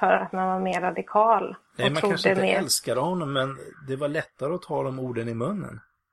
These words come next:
Speaker 1: Mm.
Speaker 2: Nu har jag, nu kan jag inte sjunga dem. Det är ungefär som på, eh, när man var yngre och inte kunde sjunga svordomar i en visa,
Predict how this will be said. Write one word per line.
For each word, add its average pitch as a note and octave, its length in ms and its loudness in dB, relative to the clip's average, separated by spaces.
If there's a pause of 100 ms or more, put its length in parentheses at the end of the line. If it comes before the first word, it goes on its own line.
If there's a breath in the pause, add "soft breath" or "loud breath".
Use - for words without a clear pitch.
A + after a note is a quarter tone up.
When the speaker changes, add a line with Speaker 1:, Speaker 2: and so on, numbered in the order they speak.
(640)
Speaker 1:
Mm. G3+ 400 0
Speaker 2:
Nu C3+ 100 -4
har D3+ 140 -2
jag, E3+ 200 -2
nu C#3+ 100 0
kan F3 160 -4
jag F#3 60 -4
inte F3 120 -8
sjunga A#2+ 360 -6
dem. G3 180 -8 (920)
Det C#3+ 80 -6
är D#3 40 -2
ungefär F3 240 -2
som C#3 240 0
på, C3 360 0
eh, B2 520 -2
när B2+ 100 -6
man C3 140 -2
var C3+ 80 -6
yngre D3 440 -2
och B2+ 120 -4
inte B2+ 140 -10
kunde B2+ 220 -8
sjunga A#2+ 360 -6
svordomar C3 720 -2
i A#2+ 80 -2
en A2+ 180 -8
visa, B2+ 440 0